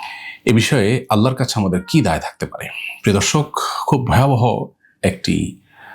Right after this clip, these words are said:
বাস্তবতা যে আজ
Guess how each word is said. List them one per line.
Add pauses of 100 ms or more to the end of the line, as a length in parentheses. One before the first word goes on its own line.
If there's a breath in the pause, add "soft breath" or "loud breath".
(120 loud breath)
বাস্তবতা (680 loud breath)
যে (100)
আজ